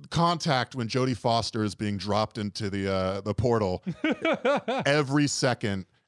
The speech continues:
Speaker 1: every, it's gonna be Pence is gonna have to debate him. Oh, yeah. Bring it back. Make, make Jon Stewart, uh, play acoustic guitar for some reason.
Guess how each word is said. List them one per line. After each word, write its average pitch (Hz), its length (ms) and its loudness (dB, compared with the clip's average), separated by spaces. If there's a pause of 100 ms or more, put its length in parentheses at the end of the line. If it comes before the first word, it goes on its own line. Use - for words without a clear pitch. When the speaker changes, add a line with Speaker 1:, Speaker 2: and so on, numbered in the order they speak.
Speaker 1:
every, 147 260 2
it's - 80 -4
gonna 165 100 0
be 143 80 2
Pence 139 420 0
is 123 140 -2
gonna 127 160 2
have 120 220 2
to 127 60 -6
debate 104 380 -2
him. 120 300 0 (260)
Oh, 110 500 2
yeah. 90 320 -6 (360)
Bring 117 160 0
it 95 100 -4
back. 101 260 0
Make, 117 160 0
make 127 200 0
Jon 113 320 2
Stewart, 113 500 0
uh, 92 320 -4 (140)
play 110 180 0
acoustic 107 400 -2
guitar 104 340 0
for 107 140 -6
some 107 240 -4
reason. 104 420 -4